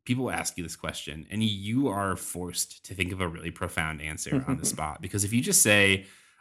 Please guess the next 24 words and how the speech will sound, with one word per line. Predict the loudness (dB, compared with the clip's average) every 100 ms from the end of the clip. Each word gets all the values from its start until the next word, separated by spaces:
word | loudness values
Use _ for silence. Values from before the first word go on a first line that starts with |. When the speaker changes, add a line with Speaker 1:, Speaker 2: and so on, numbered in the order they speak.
| _
Speaker 1:
"I'm | 4 4
a | 2
Christian | 2 0 0 -2 0
because | -2 -2 0
my | 0
parents | 0 -2 -2 -8
took | -8
me | -6
to | -6
church," | -6 -6 -6 -6
or |
something, | -4 -4 -2 -2 -2
or | -6
because, | -6 -4 -4 -4 -12
you | -12
know, | -8
whatever, | -4 -2 -2 -6 -8 -10
<laughs> |
'cause | -2 0 2 2 0 -2 4 6
I |
don't | 6
know | 4
any | 0
better, | 2 2